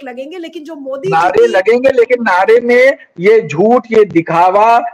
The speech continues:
Speaker 2: ये तमाशा, इस पे कायदे से चोट होनी चाहिए, individualism पे चोट होनी चाहिए।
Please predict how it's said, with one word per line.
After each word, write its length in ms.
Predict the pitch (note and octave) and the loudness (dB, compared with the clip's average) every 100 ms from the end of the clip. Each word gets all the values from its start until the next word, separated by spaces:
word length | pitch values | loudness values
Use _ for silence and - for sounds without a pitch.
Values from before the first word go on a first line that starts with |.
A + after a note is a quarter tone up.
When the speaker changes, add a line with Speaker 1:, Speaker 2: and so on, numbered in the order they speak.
| _ | _
Speaker 2:
ये 80 | F3 | -2
तमाशा, 600 | F#3 G3 F3 E3 E3+ A#3 | 0 -2 0 0 0 0
इस 160 | A3 A3 - | -2 -2 -4
पे 80 | |
कायदे 380 | G#3+ D3+ D#3 G3 | -2 0 2 2
से 160 | G#3 G#3 | 2 -2
चोट 320 | - E3 E3+ | 2 2 2
होनी 200 | F#3+ G#3+ | 0 0
चाहिए, 300 | G3+ G3+ G3+ | 0 0 0
individualism 960 | A3 F#3+ F#3 F#3+ F3+ F3+ F3+ F#3 A3+ A3 | -2 -2 -4 -2 0 2 2 0 -2 0
पे 120 | A3 | -2
चोट 260 | - G#3+ | 2 2
होनी 200 | G#3 G#3+ | 2 0
चाहिए। 480 | G#3+ A3 A3 A3+ C#4 | -2 -2 0 2 0